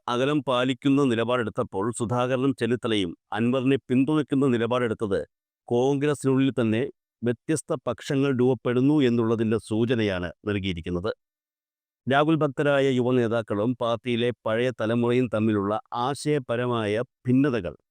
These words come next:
ഈ വിഷയത്തിൽ വീണ്ടും തലപൊക്കിയിരിക്കുകയാണ് എന്ന് വേണമെങ്കിൽ പറയാം.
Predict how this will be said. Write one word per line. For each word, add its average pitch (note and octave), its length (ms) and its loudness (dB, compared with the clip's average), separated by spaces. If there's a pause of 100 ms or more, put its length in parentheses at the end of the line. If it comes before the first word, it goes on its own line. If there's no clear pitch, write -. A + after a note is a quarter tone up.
(400)
ഈ F3 80 0
വിഷയത്തിൽ D#3 480 0
വീണ്ടും C3 420 2
തലപൊക്കിയിരിക്കുകയാണ് A#2+ 1120 -2
എന്ന് G#2+ 240 2
വേണമെങ്കിൽ F#2+ 480 -4
പറയാം. E2 280 -6